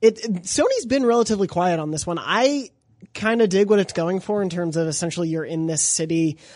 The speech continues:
uh, your notebook, you're recollecting your notebook scattered pages that are stolen by, like, a bully or something. You find this magic paintbrush,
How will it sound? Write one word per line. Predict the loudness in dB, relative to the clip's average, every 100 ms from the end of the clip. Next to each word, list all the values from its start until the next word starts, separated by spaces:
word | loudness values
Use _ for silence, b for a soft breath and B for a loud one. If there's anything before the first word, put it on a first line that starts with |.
| B _ -4
uh, | 0 0 -2
your | -2 0
notebook, | 0 0 -2 -4 -8
you're | -4 -2 -2
recollecting | -4 -2 -2 -2 -4 -4 -4
your | -2
notebook | -2 -4 -4 -8 -8
scattered | -8 -6 -6 -8 -8
pages | -6 -4 -4
that | -6
are | -8
stolen | -6 -6
by, | -6
like, | -8 -8
a |
bully | -6 -4 -4
or |
something. | -6 -8 -6 -6
You | -4
find | -2 -2
this | -4
magic | -6 -6
paintbrush, | -4 -4 -2 -4 -4